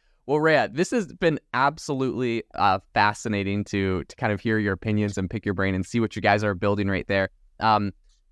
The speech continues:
it, absolutely, there's some big, like, issues and things we're still grappling with in A I. Um, but it's been amazing to have you on the show.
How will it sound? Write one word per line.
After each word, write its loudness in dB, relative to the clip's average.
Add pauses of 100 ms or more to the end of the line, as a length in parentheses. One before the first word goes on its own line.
(140)
it, -8 (320)
absolutely, 2
there's 0
some -2
big, 0
like, 0
issues -2
and -4
things -4
we're -4
still 0
grappling 0
with -2 (120)
in -2
A 2
I. 0 (320)
Um, 2
but 0
it's -4
been -2
amazing 0
to -6
have -2
you 0
on 0
the -2
show. -2